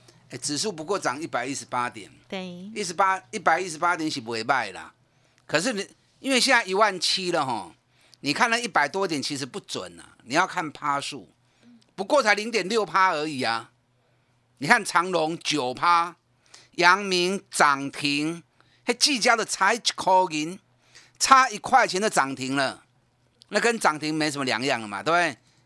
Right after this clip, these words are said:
Speaker 1: 也是九趴，华硕起八块，华硕买来加速啊！你看联发科都冲出去了，联发科今天已经冲到九百八十三了，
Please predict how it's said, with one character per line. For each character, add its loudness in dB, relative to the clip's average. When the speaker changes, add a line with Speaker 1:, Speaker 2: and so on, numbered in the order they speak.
Speaker 1:
也 -6
是 -2
九 -2
趴， -2
华 6
硕 0
起 -2
八 -4
块， -2
华 4
硕 -2
买 2
来 0
加 2
速 -6
啊！ -6
你 -8
看 4
联 -2
发 4
科 -6
都 0
冲 -6
出 -6
去 -8
了， -18
联 2
发 8
科 0
今 0
天 2
已 -2
经 -2
冲 -2
到 2
九 2
百 4
八 4
十 -6
三 -2
了， -6